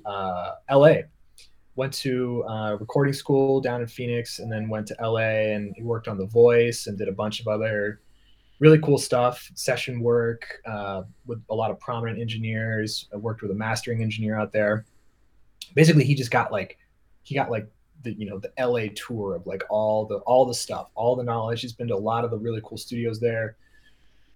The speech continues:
So this guy is, he's just, he's filled with knowledge. He's, like, one of the smartest people I know and very much engineer minded, and which I am not. I'm not engineer minded at all, but he very much is. So we started, we reconnected when I was out in L A and he was out there.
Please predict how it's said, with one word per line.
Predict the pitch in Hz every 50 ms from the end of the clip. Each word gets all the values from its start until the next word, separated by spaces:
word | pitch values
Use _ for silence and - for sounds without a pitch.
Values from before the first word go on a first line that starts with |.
| _ _
So | - - 160
this | 156 165 160
guy | - 208 208 220 214 185 147
is, | 135 131 127 120
he's | - 147 160 165 151
just, | 165 156 143 120 110 - - - - -
he's | - 165 156 147 147 - - - - -
filled | 190 175 147 120 110 113
with | 113 104 110
knowledge. | 113 107 107 104 90 90 101 -
He's, | - 120 117
like, | 127 120 117
one | 120 131 131
of | 131
the | 123 113
smartest | - - 117 113 107 107 104 -
people | - 110 95 98 95
I | 92 95
know | 98 101 104 104 95 90 92 -
and | 110 107 104 104 98 90 107
very | 113 113 117 139 139 139 139 131
much | 123 120 107 101 - - -
engineer | 123 123 117 110 117 117 110 107
minded, | 107 104 101 101 101 95 98 95 95 98 - _ _ _ _ -
and | 117 107 107 104 101 101 98 98 98 - _ -
which | 127 120
I | 135 135 131
am | 113 107 107
not. | 110 113 104 92 92 - -
I'm | 110 104 107
not | 107 101 101 98 117
engineer | 110 107 104 104 104 98
minded | 95 95 95 98 95 92
at | 92
all, | - 104 101 95
but | 95 98
he | 92 - - 107 104 101 101 110 -
very | - 117 113 110 101 98
much | 95 95 - - -
is. | - - - - - _ _ _ _ _ _ _ _ _ _ _ _
So | - - - 147
we | 135 151 175 180 180
started, | 175 - - 170 156 151 143 139
we | 151 160
reconnected | 156 170 160 175 165 135 147 185 - - 123 117 120 117 117
when | 120 120 113 110
I | 110 131 156
was | 160 139
out | 123 110 107
in | 110
L | 107 104 104 110
A | 113 113 113
and | 110 113
he | 135
was | 151 147 -
out | 101 98 95
there. | - 95 98 110 135 147